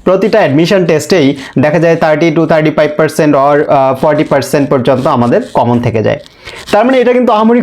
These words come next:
কঠিন কিছু না। মেইন কাজ কি হবে আমাদের এখন? এখন কিংবা হচ্ছে আরও আগে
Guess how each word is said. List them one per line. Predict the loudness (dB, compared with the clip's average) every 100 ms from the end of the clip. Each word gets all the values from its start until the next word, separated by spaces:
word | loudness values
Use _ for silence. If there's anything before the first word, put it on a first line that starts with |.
| 0
কঠিন | 0 2 0
কিছু | 0 0
না। | 0 -2 -8 -20 -10 -2
মেইন | 0 2 2
কাজ | 2 0 0
কি | 0 2
হবে | 2 2
আমাদের | 2 2 0
এখন? | 0 0 -2 -4 -18 -6
এখন | -4 -2 -2 0 0 2
কিংবা | 2 2
হচ্ছে | 0 0
আরও | 2 2
আগে | 2 2